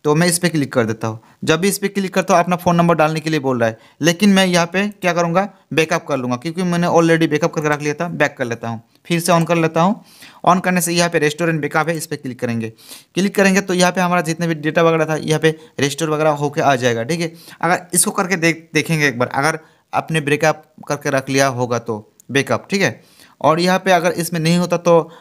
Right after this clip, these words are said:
agree and continue पे यूज़, अ, क्लिक करेंगे, क्योंकि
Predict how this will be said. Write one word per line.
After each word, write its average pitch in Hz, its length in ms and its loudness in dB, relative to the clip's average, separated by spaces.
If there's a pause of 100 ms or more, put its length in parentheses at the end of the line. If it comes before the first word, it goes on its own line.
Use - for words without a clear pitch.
(180)
agree 170 260 2
and 165 80 -2
continue 170 360 0
पे 160 160 0
यूज़, 160 200 0
अ, - 100 -18
क्लिक 135 460 -2
करेंगे, 123 240 2
क्योंकि 170 400 0